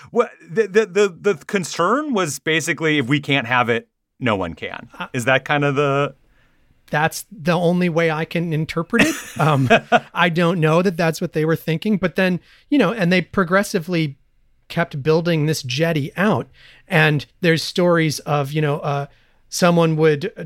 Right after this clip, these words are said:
Speaker 2: drive a truck off to the edge and literally jump out of it as, as it rolled off into the water.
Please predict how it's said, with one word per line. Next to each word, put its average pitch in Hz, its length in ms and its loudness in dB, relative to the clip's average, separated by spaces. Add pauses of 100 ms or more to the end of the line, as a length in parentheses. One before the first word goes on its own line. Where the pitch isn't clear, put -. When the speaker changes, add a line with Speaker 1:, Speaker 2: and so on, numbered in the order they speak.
(220)
Speaker 2:
drive 160 340 0
a 156 60 2
truck 175 460 -2
off 151 240 -4
to - 80 -8
the 147 180 -2
edge 165 180 0
and 147 320 -6
literally 160 500 2
jump 147 360 0
out 156 260 4
of 139 80 -4
it 123 120 -4
as, 147 260 -4
as 143 100 -8
it 143 100 -4
rolled 139 240 0
off 139 240 -2
into 135 200 -4
the 127 140 -4
water. 135 460 0